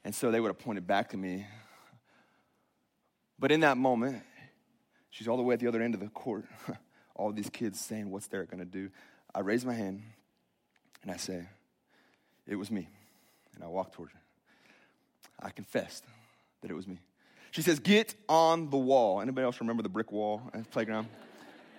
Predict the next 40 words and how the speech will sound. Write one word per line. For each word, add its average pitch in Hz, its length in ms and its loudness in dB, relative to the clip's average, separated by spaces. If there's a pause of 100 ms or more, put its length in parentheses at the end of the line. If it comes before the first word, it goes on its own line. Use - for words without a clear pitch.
(880)
I 135 100 8
go 175 120 8
to 180 40 6
the 170 80 6
wall, 165 260 8
and 156 80 4
I'm 143 60 0
sitting 160 260 2
there 147 120 6
patiently, 151 680 4
and 120 240 0
finally 147 360 4
she 151 160 -2
makes 139 300 0
her 147 60 -2
way 123 320 4
over 123 280 2
there, 123 220 4
and 117 100 -2
she - 120 -6
comes 120 280 -4
down 113 180 0
to 113 80 -2
me. 113 80 2
I 113 40 0
remember 123 200 0
she 127 160 0
had 110 80 4
half 117 240 -2
a 123 60 -2
red 110 180 0
face, 107 240 -2
half 104 160 -2
a 104 60 -6
white 104 220 0
face. 95 380 -6 (1900)
And 123 420 4
she - 180 2
says, 123 540 4
"Derek, 123 540 2